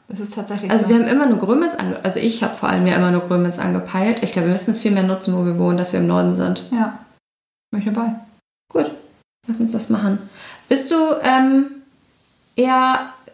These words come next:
Speaker 2: bist du, würdest du, also wenn du es jetzt aussuchen könntest, ne?
Speaker 1: Mhm. Wenn ich könnte.
Speaker 2: Wenn du könntest. Stell dir mal vor.
Speaker 1: Okay.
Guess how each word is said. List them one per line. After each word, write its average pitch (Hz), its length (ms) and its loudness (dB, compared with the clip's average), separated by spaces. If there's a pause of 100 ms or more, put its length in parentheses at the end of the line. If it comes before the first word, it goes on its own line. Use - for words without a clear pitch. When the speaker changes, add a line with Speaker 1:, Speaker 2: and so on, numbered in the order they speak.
(140)
Speaker 2:
bist 247 280 -6
du, 226 240 -4
würdest 285 380 0
du, 320 280 0
also 226 180 0
wenn 254 120 4
du 262 80 2
es 254 160 -2
jetzt 233 180 -4
aussuchen 185 340 -4
könntest, - 400 -8
ne? 202 140 0
Speaker 1:
Mhm. - 320 -6 (260)
Wenn 220 200 4
ich 220 180 -4
könnte. 180 240 -4 (100)
Speaker 2:
Wenn 247 180 4
du 403 80 2
könntest. 208 540 -2 (480)
Stell 285 220 2
dir 370 100 2
mal 381 140 0
vor. 180 320 -4 (100)
Speaker 1:
Okay. 220 360 -6